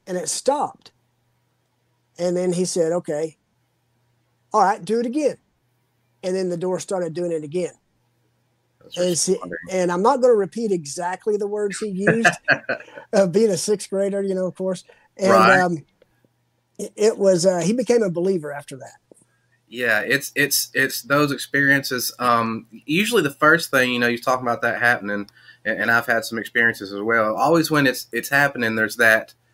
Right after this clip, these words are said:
Speaker 2: "Did I just see what I thought I saw?" You, you have to process
Speaker 1: Yeah.
Speaker 2: it 'cause it's,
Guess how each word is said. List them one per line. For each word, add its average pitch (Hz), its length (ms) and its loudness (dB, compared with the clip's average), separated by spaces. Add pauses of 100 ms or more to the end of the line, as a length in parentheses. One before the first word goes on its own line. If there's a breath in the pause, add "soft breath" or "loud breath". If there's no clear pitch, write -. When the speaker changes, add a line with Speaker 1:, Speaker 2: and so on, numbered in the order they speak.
(520)
Speaker 2:
"Did 131 140 2
I 131 100 8
just 170 320 2
see 160 600 2
what 139 180 -2
I 127 100 0
thought 151 300 2
I 151 100 6
saw?" 151 400 4
You, 135 180 0
you 131 180 -4
have 135 200 0
to - 80 -10
process 147 640 2
Speaker 1:
Yeah. 113 80 -8
Speaker 2:
it - 60 -20
'cause 120 180 0
it's, - 300 -4